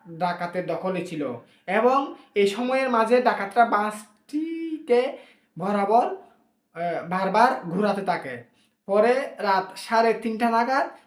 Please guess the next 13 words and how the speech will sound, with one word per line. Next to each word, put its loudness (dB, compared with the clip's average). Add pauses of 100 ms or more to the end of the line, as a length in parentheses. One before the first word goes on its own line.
সব 4
কিছু -2
লুটপাট -2 (320)
করে 6
নিয়ে 0 (160)
বাস -4
থেকে -2
নেমে -2
যায় 2 (220)
ডাকাতরা। -6 (600)
এদিকে 2 (320)
যাত্রীরা 4
বলেছেন, 2